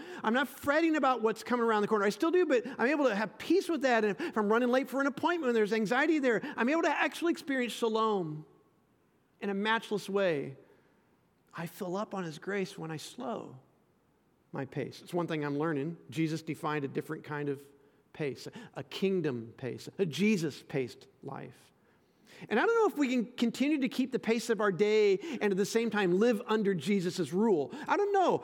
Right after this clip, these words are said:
if we can keep the pace of our day and actually say we're following Jesus the way we want to. Something's going to give. In fact, John Ortberg put it this way, "I cannot live in the kingdom of God with a hurried soul."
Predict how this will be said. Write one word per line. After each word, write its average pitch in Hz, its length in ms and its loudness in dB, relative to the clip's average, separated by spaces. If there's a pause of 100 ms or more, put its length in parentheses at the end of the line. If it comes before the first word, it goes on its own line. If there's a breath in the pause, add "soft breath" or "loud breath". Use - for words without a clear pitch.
(140 loud breath)
if 208 120 0
we 254 120 2
can 202 120 0
keep - 320 2
the - 80 2
pace 262 360 0
of 220 100 0
our 208 100 4
day 196 420 4 (200 loud breath)
and 196 100 2
actually 269 300 2
say 240 220 2
we're 208 140 2
following 208 500 2
Jesus 180 400 2 (140 loud breath)
the 202 80 4
way 208 160 6
we 196 80 6
want 214 260 2
to. 160 120 0 (120)
Something's 240 460 2
going 233 240 4
to 214 60 2
give. 196 500 2 (180 loud breath)
In 190 100 2
fact, 220 340 0
John 220 240 4
Ortberg 247 500 2
put 208 120 0
it 180 80 0
this 285 220 -2
way, 175 280 4 (440 loud breath)
"I 254 300 4
cannot 262 500 0
live 247 220 2
in 226 100 2
the 214 80 2
kingdom 226 420 2
of 208 80 2
God 220 260 2
with 196 140 4
a 190 80 0
hurried 202 460 0
soul." 143 720 -2